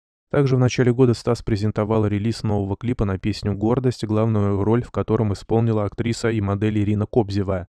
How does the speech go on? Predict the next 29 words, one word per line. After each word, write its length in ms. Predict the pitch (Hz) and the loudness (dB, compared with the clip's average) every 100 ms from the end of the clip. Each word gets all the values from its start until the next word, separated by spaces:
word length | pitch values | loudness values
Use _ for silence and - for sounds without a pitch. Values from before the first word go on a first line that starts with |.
| _ | _
Стас 320 | - 156 151 | -4 0 0
успел 300 | 139 - 139 | -2 2 2
принять 340 | 131 127 131 120 | 2 2 2 0
участие 440 | - 131 127 110 | 0 0 0 -6
в 40 | |
шоу 220 | - 120 104 | -2 0 0
«Маска», 400 | 107 123 - 113 | 0 -2 -4 -4
и 80 | 101 | -2
его 340 | 123 107 107 117 | -2 0 4 4
имя 200 | 131 127 | 4 4
не 160 | 107 | 4
раз 220 | 104 113 - | 2 0 -2
приходило 500 | - - 101 110 104 | -6 -2 0 0 2
на 160 | 101 | 0
ум 160 | 104 101 | 0 0
жюри 300 | 101 104 113 | 0 2 2
и 80 | 98 | 0
зрителям 440 | 101 104 104 101 | 0 -2 -2 -4
шоу. 280 | - 131 127 | 0 2 2
Зрители 400 | 101 123 120 107 | 2 0 0 0
неоднократно 720 | 104 107 113 113 107 104 101 | 0 0 0 0 -2 -2 -4
высказывали 560 | 98 - 110 104 101 | -6 -2 -2 0 -2
предположение, 720 | 95 104 - 107 101 113 127 113 | -2 -4 -4 -2 0 0 0 -2
что 200 | - 113 | -2 0
именно 320 | 107 104 101 | 2 2 0
он 120 | 110 | 0
скрывается 640 | 117 - 107 98 101 - | -2 -4 -2 0 -2 -2
за 180 | 104 107 | -2 -2
маской 460 | 101 98 - 104 | -2 -4 -4 -6